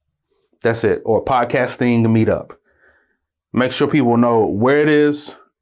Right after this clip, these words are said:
what you're doing, and how they can join. Another good thing is that I was able to do it in person. I met a lot of new people. Like,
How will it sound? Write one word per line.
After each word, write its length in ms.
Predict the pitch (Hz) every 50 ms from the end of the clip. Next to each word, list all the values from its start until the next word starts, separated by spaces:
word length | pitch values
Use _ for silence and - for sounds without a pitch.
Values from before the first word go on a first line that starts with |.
| _ _ - -
what 240 | - 110 131 131 -
you're 80 | 147 143
doing, 600 | 135 143 135 131 127 127 123 123 120 120 120 - _ _ _ _ _ _ _ _ _ _ _ _ _ _
and 180 | - 98 104 107
how 160 | 123 117 120
they 160 | 110 113 107
can 160 | 104 107 98 85
join. 380 | 85 85 73 58 53 - - _ _ _ _ _ -
Another 280 | 127 131 147 170 180
good 200 | 165 135 131 117
thing 220 | - 127 123 123 117
is 140 | 120 113 113
that 180 | 123 120 117
I 160 | 76 107 127
was 140 | 127 127 123
able 100 | 131 127
to 80 | 123 123
do 160 | 123 131 127
it 40 | 123
in 80 | 120
person. 440 | - - 165 170 165 - 117 101 101
I 140 | 101 104 110
met 320 | 110 117 120 113 - - _ -
a 80 | 113 -
lot 240 | - 135 139 143
of 180 | 135 131 123 - - -
new 280 | 120 127 135 139 151 151
people. 440 | 147 - 185 233 226 - - -
Like, 220 | 90 90 98 101